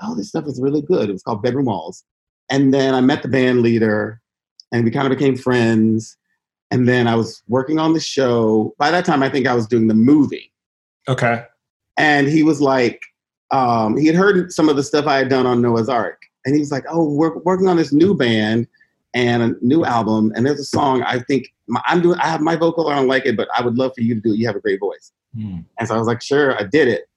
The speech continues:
Speaker 1: And that song is called The Idiot.
Speaker 2: Okay.
Speaker 1: It's in the movie, um, uh, the Noah's Ark movie.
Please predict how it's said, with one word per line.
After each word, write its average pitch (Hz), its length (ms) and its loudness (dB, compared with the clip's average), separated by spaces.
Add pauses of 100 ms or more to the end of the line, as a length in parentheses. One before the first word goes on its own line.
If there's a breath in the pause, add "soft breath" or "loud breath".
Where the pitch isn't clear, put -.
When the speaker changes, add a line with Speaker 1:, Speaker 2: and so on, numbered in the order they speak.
Speaker 1:
And 110 100 -2
that 113 100 -4
song 170 200 2
is 170 100 -2
called 123 240 -2
The 117 180 -2
Idiot. 104 360 -2 (460)
Speaker 2:
Okay. 131 380 -2 (180)
Speaker 1:
It's - 80 -18
in 143 120 4
the 180 60 4
movie, 123 680 4 (540)
um, 104 720 0 (920)
uh, 107 260 0
the 98 120 -2
Noah's 135 360 0
Ark - 160 -4
movie. 113 600 -2